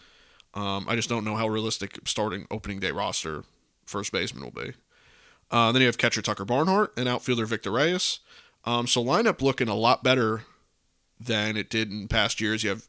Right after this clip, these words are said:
uh, you have consistent guys like Miguel Cabrera and Jonathan Schoop. Javier Baez you bring over, who has had, obviously, his struggles, but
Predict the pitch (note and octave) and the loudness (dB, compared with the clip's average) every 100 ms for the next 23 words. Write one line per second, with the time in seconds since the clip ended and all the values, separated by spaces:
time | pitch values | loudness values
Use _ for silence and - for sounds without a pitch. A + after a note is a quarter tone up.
0 | - F2+ D#2+ C2+ - A2+ E2 A2+ A#2 - | -6 -4 -2 -4 -4 -6 -4 -2 0 -2
1 | A2 G#2 G#2+ G2+ G#2+ G2+ E2+ - A2+ A2 | 0 0 0 -4 -4 -6 -4 -2 0 0
2 | A2 F#2+ G2+ - - A#2 A#2 - - A#2+ | -2 -4 -4 -6 -2 -2 -2 -10 -6 -2
3 | A2 G#2+ A2 C3+ C#3 C3 C3 B2+ B2+ C3 | 0 0 4 6 6 4 0 2 4 4
4 | C3 A#2+ A2+ A2 - - - - _ _ | 4 2 0 -4 -8 -20 -20 -20 _ _
5 | - G#2 - A2+ A#2 A2+ - A2 A2+ A2+ | -6 -2 2 4 4 2 -2 0 2 2
6 | A#2 A2+ - A#2 A2+ A#2+ A#2 - A2 | 0 2 2 4 4 2 2 0 -2